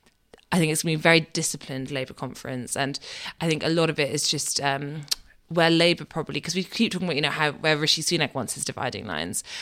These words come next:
I think if we look at it from the other perspective, which is where do Labour want their dividing lines to be? I think they want to be the party of business, and they want to say the Tories have abandoned that. I think we'll get more on that at Labour conference.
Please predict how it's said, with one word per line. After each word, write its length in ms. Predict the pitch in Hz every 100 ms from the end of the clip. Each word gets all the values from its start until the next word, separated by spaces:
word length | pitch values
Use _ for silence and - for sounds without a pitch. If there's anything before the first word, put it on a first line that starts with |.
| - -
I 80 | 165
think 180 | 175 165
if 60 |
we 80 | 185
look 120 | 175
at 40 | -
it 80 | -
from 180 | 165
the 160 | 151 143 -
other 180 | 185
perspective, 520 | - 143 - - - -
which 140 | 143
is 180 | 143 - - - -
where 180 | 170 170
do 120 | 156
Labour 320 | 160 175 170
want 160 | 147 143
their 100 | 143
dividing 400 | - 139 147 147
lines 220 | 131 156
to 80 | -
be? 260 | - - - - - -
I 100 | 160
think 220 | 160 156
they 140 | 160 156
want 240 | 151 135
to 80 | -
be 100 | 143
the 80 | 147
party 400 | 156 143 - 139
of 80 |
business, 560 | 139 147 151 139 135 -
and 160 | 147 147
they 40 |
want 160 | 143 -
to 60 |
say 120 | - 131
the 80 |
Tories 480 | - - 143 143 143
have 220 | 143 135 -
abandoned 560 | - 139 143 139 - -
that. 240 | 135 -
I 60 | -
think 140 | 151
we'll 80 | 147
get 200 | - -
more 460 | 156 147 143 139 139
on 120 | 87
that 400 | 139 143 - - -
at 400 | 135 - - - -
Labour 240 | 147 131
conference. 600 | - 151 - - 120 135